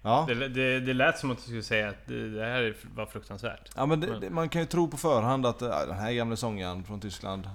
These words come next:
Speaker 2: Ja.
Speaker 1: han ser ut som en vit Shrek ungefär.
Speaker 2: Mm.
Speaker 1: Han kan ju inte leverera.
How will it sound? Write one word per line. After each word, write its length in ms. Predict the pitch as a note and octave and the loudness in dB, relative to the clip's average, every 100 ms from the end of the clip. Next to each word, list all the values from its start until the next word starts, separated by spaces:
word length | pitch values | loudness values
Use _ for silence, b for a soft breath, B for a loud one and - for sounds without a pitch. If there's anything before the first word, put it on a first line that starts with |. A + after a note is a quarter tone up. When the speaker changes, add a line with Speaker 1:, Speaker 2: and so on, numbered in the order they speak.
| A#2 | -4
Speaker 2:
Ja. 140 | A#2 | -2
Speaker 1:
han 100 | A#2+ | -2
ser 80 | A#2+ | -2
ut 80 | G#2+ | -2
som 300 | A2+ G#2+ G2+ | -4 -4 -6
en 520 | G#2 G#2 G2+ A2 G#2+ G2+ | -6 -6 -6 -6 -6 -4
vit 240 | G#2 G2 | -6 -4
Shrek 380 | - C3 B2+ - | -6 -4 -6 -4
ungefär. 360 | B2+ A#2+ A2 - C3 | -6 -4 -6 -6 -2
Speaker 2:
Mm. 280 | A#2 A2 A2+ B B B B B - - | -2 -2 -6 B B B B B -18 -12
Speaker 1:
Han 140 | - | -10
kan 40 | B2+ | -6
ju 60 | |
inte 120 | A#2+ | -4
leverera. 440 | G2+ G2 D2+ - | -2 -4 -6 -8